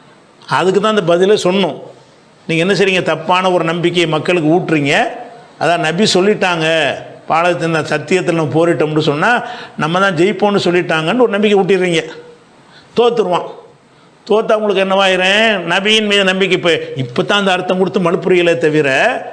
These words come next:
இதுக்கு முன்னாடி இந்த கருத்தை சொல்லிக்கிட்டு இருந்தான், அவனுக்கே நீங்க மறுப்பு கொடுக்கல. அந்த அர்த்தம் இல்லப்பா, ஜெயித்துக்கிட்டு இருப்பாங்கன்னு அர்த்தம் இல்லப்பான்னு அந்த அதிசய அர்த்தத்தை மாத்தலாமே.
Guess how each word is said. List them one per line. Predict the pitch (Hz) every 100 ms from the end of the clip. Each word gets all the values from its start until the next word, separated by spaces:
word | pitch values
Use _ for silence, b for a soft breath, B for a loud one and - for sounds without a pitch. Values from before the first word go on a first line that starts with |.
| B B -
இதுக்கு | 160 165 170
முன்னாடி | 160 185 202 208
இந்த | 196 190
கருத்தை | 160 185 190
சொல்லிக்கிட்டு | 180 180 196 185
இருந்தான், | 180 180 185 170
அவனுக்கே | 190 196 196
நீங்க | 190
மறுப்பு | 175 180 185
கொடுக்கல. | 180 180 185 220 240 127 - - - - B B B -
அந்த | 180 190
அர்த்தம் | 190 190 185
இல்லப்பா, | 185 180 143 190
ஜெயித்துக்கிட்டு | 170 196 202 180 180
இருப்பாங்கன்னு | 170 180 175
அர்த்தம் | 170 180 175
இல்லப்பான்னு | 170 185 196
அந்த | 185 175
அதிசய | 175 185 180
அர்த்தத்தை | 147 170 170
மாத்தலாமே. | 180 190 196 190 180